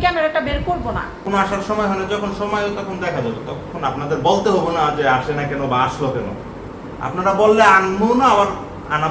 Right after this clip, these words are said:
Speaker 2: বন্ধও করবো না। যখন আমাদের সময় তো তখনই আসবো, ততদিন পর্যন্ত আপনারা অপেক্ষা করেন।
Speaker 1: হ্যাঁ, আর এমন একটা দিন এবার আপনারা দেখতে দেখতে হয়তো বিরক্ত হয়ে যাবেন গা,
Speaker 2: হ্যাঁ।
Speaker 1: তাই না?
Speaker 2: সে সময় আসুক, এখন আসেনি।
Speaker 1: হ্যাঁ, এখন আমরা ব্লগিং করি দেখি যে আমাদের বাড়িতে একজন মানুষ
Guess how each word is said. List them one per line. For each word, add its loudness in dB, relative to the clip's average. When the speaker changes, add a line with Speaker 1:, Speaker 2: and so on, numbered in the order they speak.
Speaker 2:
বন্ধও 2
করবো -2
না। -8
যখন -4
আমাদের -2
সময় -2
তো -8
তখনই -6
আসবো, -8
ততদিন -2
পর্যন্ত 4
আপনারা -2
অপেক্ষা -6
করেন। -10
Speaker 1:
হ্যাঁ, 8
আর 10
এমন 4
একটা 4
দিন 6
এবার 10
আপনারা 10
দেখতে 4
দেখতে 2
হয়তো 4
বিরক্ত 6
হয়ে 8
যাবেন 2
গা, 0
Speaker 2:
হ্যাঁ। 0
Speaker 1:
তাই 6
না? 8
Speaker 2:
সে -8
সময় 2
আসুক, -4
এখন -4
আসেনি। -8
Speaker 1:
হ্যাঁ, -2
এখন 6
আমরা 8
ব্লগিং 6
করি 4
দেখি 2
যে 8
আমাদের 6
বাড়িতে 4
একজন 4
মানুষ 2